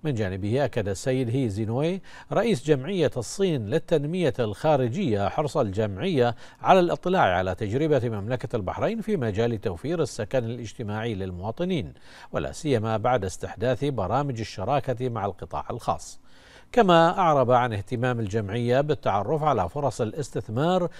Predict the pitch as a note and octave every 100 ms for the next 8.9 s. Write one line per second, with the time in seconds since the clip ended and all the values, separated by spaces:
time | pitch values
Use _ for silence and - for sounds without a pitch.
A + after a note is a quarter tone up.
0 | - - G3+ F#3 - D#3 G2 E2+ C#3 -
1 | C3 A#2 F#2+ F#2 G#2+ C#3 A2 D3 D3 -
2 | G2 E2+ G#2 C#3 C3+ - A#2+ C#3+ D3+ A#2+
3 | D#2 C2 - - - - E2+ G#2+ - G#2
4 | C3 - D#3+ C3 F2+ F2 D#2 C#3 C#3 D#3+
5 | B2+ D#2 A2 B2 G2 G2 C#3+ B2 - A2
6 | D#3 F3 F#2+ - F2+ - - C#3 - -
7 | G#2+ C3 D3 C3 C3 - - - F#3 B2
8 | C#3 A2+ - F#2+ D#2+ C#3 - D#2 C2